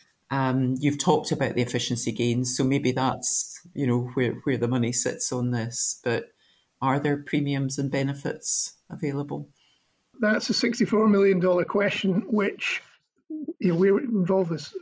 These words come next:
Speaker 2: a range of sort of zero groups, producer groups that are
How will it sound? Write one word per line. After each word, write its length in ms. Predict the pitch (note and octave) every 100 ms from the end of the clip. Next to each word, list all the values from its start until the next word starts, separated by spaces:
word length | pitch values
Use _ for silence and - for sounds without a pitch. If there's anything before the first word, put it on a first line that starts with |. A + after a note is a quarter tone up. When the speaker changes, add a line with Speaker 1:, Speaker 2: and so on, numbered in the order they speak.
| D4
Speaker 2:
a 40 | F3+
range 300 | F3 E3+ F3
of 100 | -
sort 160 | -
of 60 | - - _ _ _ -
zero 280 | - F#3+ F3
groups, 500 | D#3+ F#3+ F#3+ - - _ _
producer 300 | G3 F#3 G#3+
groups 300 | G#3 G3 B3
that 100 | -
are 220 | F3 F3